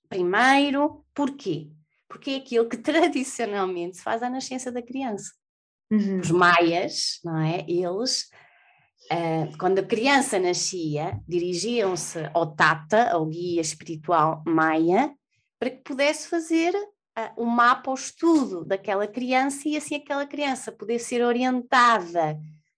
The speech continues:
Speaker 1: segundo, ah, a leitura do mapa e não as crenças ou as limitações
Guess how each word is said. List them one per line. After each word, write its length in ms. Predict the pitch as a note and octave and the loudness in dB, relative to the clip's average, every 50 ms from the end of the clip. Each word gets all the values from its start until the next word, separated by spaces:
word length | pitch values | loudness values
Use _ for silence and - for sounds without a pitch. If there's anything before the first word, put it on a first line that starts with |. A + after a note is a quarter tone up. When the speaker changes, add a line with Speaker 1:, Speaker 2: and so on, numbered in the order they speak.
| _ _ | _ _
Speaker 1:
segundo, 960 | - - - - G3+ G3+ A#3 C#4 D4 C#4+ C#4 C4 A#3 G3 D#3+ D#3+ D3+ D#3 - - - - _ _ _ _ _ _ _ | -18 -14 -12 -12 -10 -2 0 4 6 6 8 6 6 4 0 -4 -6 -6 -8 -12 -16 -20 _ _ _ _ _ _ _
ah, 360 | F3+ F3+ F3 E3 C#3 - - G3 | 2 4 4 4 2 2 2 4
a 20 | |
leitura 380 | G3 G#3+ G3 G#3 G#3+ A3 G#3 A3+ | 6 6 6 4 4 4 4 4
do 100 | A3 A#3+ | 4 4
mapa 340 | A#3+ A#3+ A#3+ A#3 A#3+ A#3+ - | 4 6 6 6 6 4 0
e 60 | D4+ | 0
não 160 | C4 A3+ G#3+ G#3 | 0 0 0 0
as 140 | G3+ - | -2 -4
crenças 1000 | - - G3 F#3 F#3+ G3+ G3+ G#3 G#3+ G#3+ - - G#3 G#3+ A3 A3 A3 A3 - - - - | -6 -6 -4 -2 -2 -2 -2 -4 -4 -6 -8 -6 -4 -4 -2 -2 -2 -4 -4 -6 -6 -8
ou 180 | E3 E3 E3 E3+ | -6 -6 -4 -4
as 100 | E3+ D#3+ F3 F3+ F3 F3+ E3+ D3+ D#3+ E3 E3 - - - E3+ | -4 -6 -6 -8 -8 -8 -8 -8 -8 -8 -8 -6 -2 0 0
limitações 880 | D#3+ F3 F#3 F#3+ G3 G3+ G3+ G3+ G3+ G3+ G3+ G3+ G3+ G#3 G3+ - - - | 2 4 4 4 4 2 0 0 -2 -2 -2 -2 -4 -2 -2 -2 -2 -4